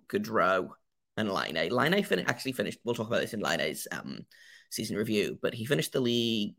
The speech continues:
the season with the highest, uh, Corsi for percentage for this team, which is very funny considering what everyone says. Um, but Gus Nyquist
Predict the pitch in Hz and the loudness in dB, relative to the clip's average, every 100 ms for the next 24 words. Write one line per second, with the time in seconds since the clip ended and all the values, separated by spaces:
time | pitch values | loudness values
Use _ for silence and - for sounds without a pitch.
0 | _ - 123 110 110 104 107 110 104 110 | _ -6 0 2 4 2 2 0 -2 -2
1 | - 110 113 110 104 - - 113 110 104 | 0 4 6 4 2 -4 0 4 4 4
2 | - 120 120 110 101 - - - 101 - | 4 4 6 4 4 -2 -4 -4 -6 -8
3 | - - 90 73 - - - - - 196 | -6 -2 0 0 -4 -10 -8 0 12 12
4 | 123 98 - - - - 85 80 60 50 | 12 4 -2 -4 -6 0 0 0 -4 -4
5 | 110 - - 60 - - - - - - | 0 2 4 2 -2 -2 -2 -2 -8 -16
6 | - - - - 113 92 65 107 _ _ | -16 -16 -6 0 2 2 -2 -8 _ _
7 | _ _ _ _ _ - - 131 143 143 | _ _ _ _ _ -20 -4 8 8 8
8 | - - _ _ _ _ _ _ _ _ | 2 -8 _ _ _ _ _ _ _ _
9 | _ _ - 120 117 107 - 110 - | _ _ 2 6 6 4 2 -4 -6